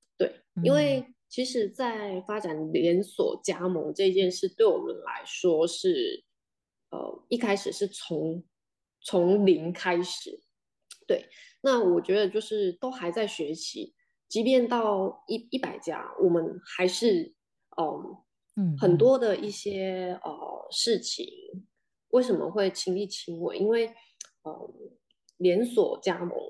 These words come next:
Speaker 1: 这个有学不完的事情，<laughs> 我应该是这样说。
Speaker 2: <laughs> 对，
Speaker 1: 永远没有
Speaker 2: 对，因为科技也在变动，
Speaker 1: 对。
Speaker 2: 所以变成要一直在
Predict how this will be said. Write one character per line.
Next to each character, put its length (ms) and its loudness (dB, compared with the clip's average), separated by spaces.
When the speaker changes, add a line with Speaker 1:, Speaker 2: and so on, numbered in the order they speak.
Speaker 1:
这 140 2
个 320 -4
有 340 2
学 240 4
不 140 8
完 180 6
的 120 0
事 200 2
情， 220 -2
<laughs> 1040 4
我 60 4
应 100 4
该 180 4
是 120 -10
这 80 -2
样 200 -6
说。 300 -4
Speaker 2:
<laughs> 40 -20
对， 280 0
Speaker 1:
永 120 8
远 80 4
没 0 -
有 0 -
Speaker 2:
对， 60 2
因 60 4
为 100 4
科 320 2
技 560 -2
也 160 -2
在 100 2
变 400 -2
动， 140 -2
Speaker 1:
对。 20 -10
Speaker 2:
所 200 -6
以 80 0
变 220 -4
成 160 -6
要 380 -4
一 120 -6
直 160 -2
在 440 -2